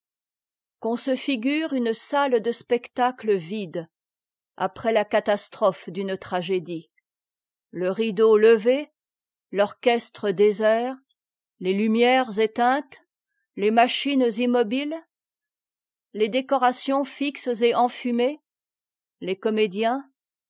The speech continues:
les chanteurs, les danseuses, disparus par les trappes et les passages secrets. La monarchie de Saint-Louis dans un lieu frappé des foudres de l'église.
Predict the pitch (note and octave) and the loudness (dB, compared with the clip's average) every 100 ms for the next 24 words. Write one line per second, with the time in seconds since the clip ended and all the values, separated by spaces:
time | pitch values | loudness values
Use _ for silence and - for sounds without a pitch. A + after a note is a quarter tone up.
0 | _ F3+ F#3+ A3 G#3 - A#3 A#3 A#3+ C4 | _ -8 -6 -6 -8 -4 -2 0 -2 -10
1 | _ _ _ _ - F#3 G3 G3+ G#3+ G#3 | _ _ _ _ -10 -2 0 2 0 -2
2 | - A#3 B3 B3 B3 _ _ _ _ - | -2 0 0 -4 -16 _ _ _ _ -14
3 | F3 C4 C4 - B3+ A3+ A#3 G3+ G#3 G#3 | 0 0 0 0 0 0 -2 0 -2 0
4 | G#3 - - G#3 G3 F3+ G3 G3 G3 G3+ | -2 -2 0 0 0 -4 -2 -2 0 -2
5 | - G#3 G3 F#3 F#3+ - G3+ - F3 D3 | 0 0 0 -2 -6 -6 -8 -8 -8 -8
6 | _ _ _ _ _ _ _ _ _ _ | _ _ _ _ _ _ _ _ _ _
7 | _ - F#3 G#3 C4+ C#4 C4+ - C#4+ A#3 | _ -6 -2 2 2 2 0 -4 -4 0
8 | A#3 - C4 B3 B3 C4 D4 B3 B3 A#3 | 0 0 0 2 2 0 -2 0 0 2
9 | B3 A#3+ B3+ C#4+ - C4 B3+ - C4 B3 | 2 2 0 -2 0 0 0 0 0 -2
10 | A#3+ - C#4 C4+ B3 B3 A#3+ A#3 F#3+ G#3 | -2 -6 -4 0 2 4 4 4 0 -2
11 | F3+ D#3 E3 | -2 -6 -10